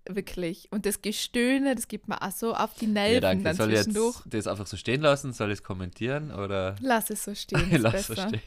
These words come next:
Speaker 2: In welcher Phase bin ich jetzt?
Speaker 1: <laughs> Heute ist wieder ein Stöhntag.
Speaker 2: <laughs>
Speaker 1: Heute ist wieder so.
Speaker 2: Für das bin ich aber gut drauf.
Speaker 1: Das Leben ist echt
Speaker 2: Na, aber das Stöhnen
Speaker 1: hart.
Speaker 2: ist aber auch für mich so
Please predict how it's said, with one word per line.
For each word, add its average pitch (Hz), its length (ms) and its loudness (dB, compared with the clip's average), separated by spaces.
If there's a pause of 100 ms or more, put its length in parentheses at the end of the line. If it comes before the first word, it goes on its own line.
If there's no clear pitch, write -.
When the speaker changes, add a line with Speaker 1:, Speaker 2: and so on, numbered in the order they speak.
(720)
Speaker 2:
In 110 120 -8
welcher 117 200 -2
Phase 117 320 4
bin 117 160 -2
ich 117 100 -2
jetzt? 123 300 -2 (480)
Speaker 1:
<laughs> - 460 -16
Heute 247 220 2
ist 220 80 -6
wieder 214 160 4
ein 214 100 6
Stöhntag. 208 880 2
Speaker 2:
<laughs> - 1200 -10
Speaker 1:
Heute 240 160 0
ist 175 80 -8
wieder 220 180 0
so. 214 140 -4
Speaker 2:
Für - 80 -6
das - 180 -6
bin 104 140 -2
ich 98 80 0
aber 90 180 2
gut 95 300 0
drauf. 85 180 -4 (260)
Speaker 1:
Das 240 140 -14
Leben 208 300 -2
ist 202 140 -8
echt 160 100 -4
Speaker 2:
Na, 127 60 4
aber 135 80 2
das 139 120 2
Stöhnen 156 360 2
Speaker 1:
hart. 135 160 2
Speaker 2:
ist 127 100 -2
aber 113 220 2
auch 117 60 2
für 120 120 -4
mich 120 200 -4
so 101 260 0